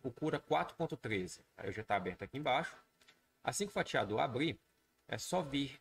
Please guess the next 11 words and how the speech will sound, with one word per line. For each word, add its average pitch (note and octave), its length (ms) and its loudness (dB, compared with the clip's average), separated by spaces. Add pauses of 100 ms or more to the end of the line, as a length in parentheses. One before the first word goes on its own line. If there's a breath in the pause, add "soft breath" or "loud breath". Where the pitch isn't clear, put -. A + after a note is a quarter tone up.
em A2+ 200 -2
extensões, C#3 880 -2 (400)
verificador C3+ 800 2
de G2 60 -4
atualizações B2 920 -2 (180)
e D#3 140 2
clicar D#3+ 340 0
em A#2+ 140 0
verificar B2+ 680 0
novas A#2+ 320 2
atualizações. B2+ 960 -4